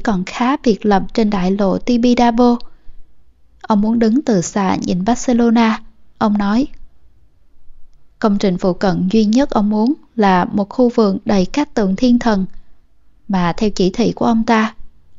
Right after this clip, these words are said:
do Marisela truyền đạt lại, phải được đặt trên các đỉnh của một ngôi sao sáu cạnh, không hơn không kém.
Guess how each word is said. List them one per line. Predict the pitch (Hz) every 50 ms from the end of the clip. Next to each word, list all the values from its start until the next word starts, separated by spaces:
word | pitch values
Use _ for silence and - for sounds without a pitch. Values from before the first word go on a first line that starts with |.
| - - - - - - - -
do | - 247 247 240 240 233 -
Marisela | - - 240 240 247 247 240 - - 240 233 226 226
truyền | 220 - 226 196 185
đạt | 185 202 - -
lại, | 190 180 175 180 - - - - - - - - - - -
phải | - 185 180
được | 196 202 196 - -
đặt | 196 180 - - -
trên | - 226 208 196
các | 196 - 247 - -
đỉnh | 220 185 185 220 262 269 -
của | - 185 175
một | 214 226 - - -
ngôi | 233 226 226
sao | 226 - 240 220 214 208
sáu | - - - 233 247 294 - -
cạnh, | 240 190 170 190 196 - - - - - - - - - -
không | - - 226 202 196
hơn | 190 208 214 202 196 - - -
không | - - 208 196 202 -
kém. | - 214 208 214 247